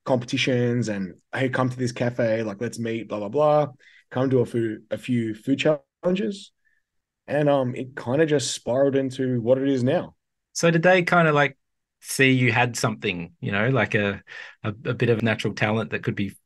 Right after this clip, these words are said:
Speaker 2: could be, uh, shaped?
Speaker 1: I guess so, because, um, the burger that I ate, fifty-five people had failed it.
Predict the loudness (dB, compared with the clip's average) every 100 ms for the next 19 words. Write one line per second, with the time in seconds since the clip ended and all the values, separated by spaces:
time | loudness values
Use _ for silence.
0 | -6 -4 -2 0 2 2 2 2 2 0
1 | -6 -2 0 2 2 0 0 -2 2 4
2 | 6 4 4 0 -2 0 6 6 8 6
3 | 4 4 -4 -6 -10 -20 -20 -8 -2 0
4 | 2 4 4 4 0 0 -2 -2 0 -2
5 | -4